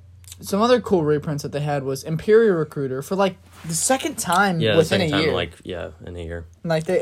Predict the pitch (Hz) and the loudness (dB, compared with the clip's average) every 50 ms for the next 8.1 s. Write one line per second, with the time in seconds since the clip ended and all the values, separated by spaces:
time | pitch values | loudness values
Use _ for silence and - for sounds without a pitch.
0 | 160 180 - 208 190 - - - 123 - 202 120 120 117 117 120 117 113 110 107 | 0 0 2 2 2 2 2 2 2 2 4 4 4 4 4 4 2 2 0 -2
1 | 107 - 117 110 110 110 107 98 92 104 95 95 95 92 92 92 95 95 95 95 | -2 0 0 2 2 2 0 0 -4 -4 -6 -4 -6 -6 -6 -6 -4 -4 -4 -4
2 | 92 - 98 92 90 87 87 87 90 90 90 87 87 85 90 90 82 - - - | -6 -6 -6 -6 -6 -6 -8 -8 -10 -8 -8 -8 -10 -10 -10 -12 -12 -14 -14 -12
3 | 87 85 - - - - - 98 92 87 85 85 - - - - - - _ _ | -12 -14 -14 -16 -20 -16 -14 -12 -12 -12 -12 -14 -16 -16 -18 -18 -18 -20 _ _
4 | _ _ _ _ _ - 302 311 185 127 139 143 - - - - - 170 165 180 | _ _ _ _ _ -6 -4 -2 -2 -4 -4 -6 -8 -10 -12 -10 -4 2 2 4
5 | 185 185 180 170 156 156 156 156 170 170 160 143 127 - - 160 156 151 - 170 | 4 4 2 2 2 2 0 0 0 0 -2 -2 -4 -4 -4 -6 -6 -6 -6 -8
6 | 160 151 139 131 131 135 135 123 - - 135 123 120 - - - - 156 160 165 | -8 -8 -8 -10 -10 -10 -12 -12 -12 -12 -12 -12 -12 -14 -12 -6 -2 -2 0 0
7 | 165 160 160 139 143 139 143 139 120 95 87 85 - - - - - - - 85 | 0 -2 -2 -4 -4 -4 -4 -4 -6 -8 -14 -18 -20 -20 -20 -20 -18 -12 -8 -8
8 | 80 | -8